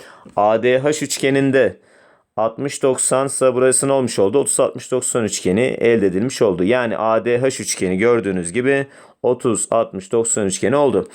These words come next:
E, bu otuz altmış doksan üçgenini de kullanırsak altmış derecenin karşısı, pardon, şu açıları yanlış yazmışız.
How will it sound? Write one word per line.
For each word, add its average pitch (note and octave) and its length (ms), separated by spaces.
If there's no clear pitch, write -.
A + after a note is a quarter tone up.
E, G#2 100
bu B2 80
otuz C3+ 160
altmış C3+ 280
doksan C#3 280
üçgenini C3+ 320
de C3+ 60
kullanırsak C#3 760
altmış A2 440
derecenin C3+ 560
karşısı, B2+ 680
pardon, F#2+ 320
şu - 160
açıları - 300
yanlış G2+ 320
yazmışız. - 760